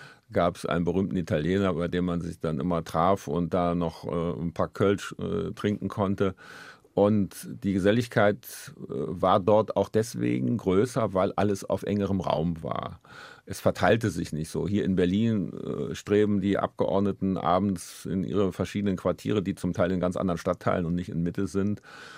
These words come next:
Und, äh, in Bonn war das alles kleinteiliger, nicht? Und da waren also auch die Arbeitsstätten nicht so ausladend, wie das heute der Fall ist. Der Bundestag war ja auch noch kleiner.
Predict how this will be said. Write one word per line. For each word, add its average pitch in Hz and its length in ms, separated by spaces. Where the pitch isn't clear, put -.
Und, 95 540
äh, 87 380
in 95 220
Bonn 101 340
war 95 120
das 95 180
alles 92 360
kleinteiliger, 78 880
nicht? 82 380
Und 85 300
da 85 420
waren 82 360
also 82 240
auch 87 220
die 82 340
Arbeitsstätten 101 720
nicht 95 180
so 87 600
ausladend, 85 800
wie 85 100
das 87 220
heute 95 260
der 78 160
Fall 82 300
ist. - 400
Der 76 80
Bundestag 87 520
war 80 120
ja 80 80
auch - 160
noch 80 180
kleiner. 95 540